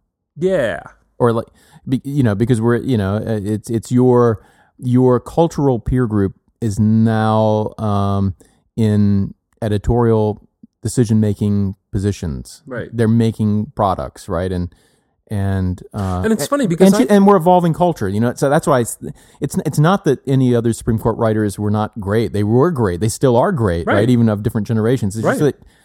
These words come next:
Speaker 2: she's tweaked it in a way. You know, it's, like, never gonna be quite the same.
Speaker 1: Yeah,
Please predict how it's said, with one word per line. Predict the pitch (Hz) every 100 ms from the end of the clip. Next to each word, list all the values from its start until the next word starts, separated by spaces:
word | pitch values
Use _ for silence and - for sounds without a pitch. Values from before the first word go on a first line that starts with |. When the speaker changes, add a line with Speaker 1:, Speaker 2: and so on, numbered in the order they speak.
| _ -
Speaker 2:
she's | - 156 139 _ _ -
tweaked | 202 233 -
it | 107
in | 92
a | 85
way. | 82 60 87 104 _ _
You | 98 107
know, | 143
it's, | 151 -
like, | 127
never | 135 139 143 143
gonna | 135 123
be | 127
quite | - 127 120
the | -
same. | 110 147 165 92
Speaker 1:
Yeah, | 226